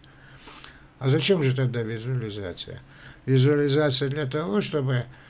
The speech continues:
когда мы об этом мечтаем, когда мы об этом думаем, мы потом, э, в реальности из этого разнообразия, э,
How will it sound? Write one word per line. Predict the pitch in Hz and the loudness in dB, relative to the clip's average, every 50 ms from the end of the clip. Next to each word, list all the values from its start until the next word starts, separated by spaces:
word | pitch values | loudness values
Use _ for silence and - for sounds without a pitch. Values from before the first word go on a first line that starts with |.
| - - - - - - - - - | -20 -20 -20 -20 -20 -20 -20 -14 -8
когда | - 143 139 143 143 156 151 147 | -4 -4 -2 0 2 4 4 4
мы | 135 139 131 131 | 4 4 4 4
об | 127 123 135 | 2 2 2
этом | 120 127 - 123 120 117 | 0 0 -2 -4 -2 -2
мечтаем, | 113 110 107 - - - 160 170 185 214 214 202 | -2 -2 -2 -4 -4 0 2 4 4 4 4 2
когда | 196 - 139 127 123 135 135 127 | 0 0 0 0 2 2 4 4
мы | 123 123 120 | 4 2 0
об | 113 107 | -2 -4
этом | 117 113 - - 117 110 110 104 | -6 -6 -6 -4 -4 -4 -4 -2
думаем, | 113 135 160 185 202 208 196 196 190 | -2 -2 0 2 2 2 2 2 2
мы | 180 160 143 143 139 131 | 0 0 0 -2 -2 -2
потом, | 131 139 131 131 131 135 131 127 127 123 123 | -2 -2 -2 0 0 2 2 4 4 2 0
э, | 123 123 127 120 117 120 - - | -2 -4 -4 -4 -6 -8 -10 -6
в | 127 | -2
реальности | 127 131 147 175 214 220 220 190 - - - 139 127 117 113 110 - - - - | 0 2 2 4 4 4 4 4 2 2 0 0 -2 -2 -2 -6 -10 -16 -14 -8
из | 127 127 120 123 | -6 -2 0 2
этого | 135 131 131 131 123 123 123 120 | 2 2 2 0 -2 0 0 0
разнообразия, | 123 127 123 120 135 135 131 131 135 131 131 123 113 104 101 104 104 - - - - - - - - - - - - - - - | 2 2 2 2 2 2 2 2 2 2 2 2 0 -2 -6 -10 -12 -12 -16 -20 -20 -20 -20 -20 -20 -20 -20 -20 -20 -18 -14 -10
э, | 117 110 110 110 107 107 107 107 107 107 107 110 113 113 113 110 | -10 -8 -8 -8 -8 -10 -10 -10 -10 -10 -10 -10 -12 -12 -12 -12